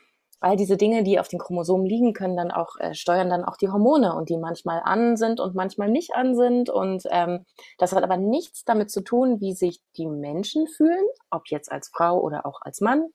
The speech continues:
und wie, äh, das dann untenrum aussieht. Da gibt's ja auch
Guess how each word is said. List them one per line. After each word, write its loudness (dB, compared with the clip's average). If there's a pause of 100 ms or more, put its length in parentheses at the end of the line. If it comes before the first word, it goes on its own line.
(720)
und 0
wie, 0
äh, -4
das -2
dann -2
untenrum -4
aussieht. 2
Da -2
gibt's -6
ja 2
auch 2